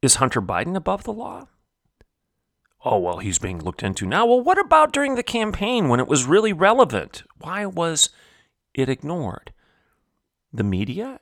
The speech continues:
and the Democrat Party, Merrick Garland's party, was complicit in just ignoring this. Hunter Biden, because of his name, apparently was above the law. And then there's the big guy that Hunter Biden refers to in all of these documents,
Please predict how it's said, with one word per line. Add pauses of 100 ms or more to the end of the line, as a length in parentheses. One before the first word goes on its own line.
(120)
and
the
Democrat
Party,
Merrick
Garland's
party,
was
complicit
in
just
ignoring
this. (360)
Hunter
Biden,
because
of
his
name,
apparently (460)
was
above
the
law. (1040)
And
then
there's
the
big
guy
that
Hunter
Biden
refers
to
in
all
of
these
documents,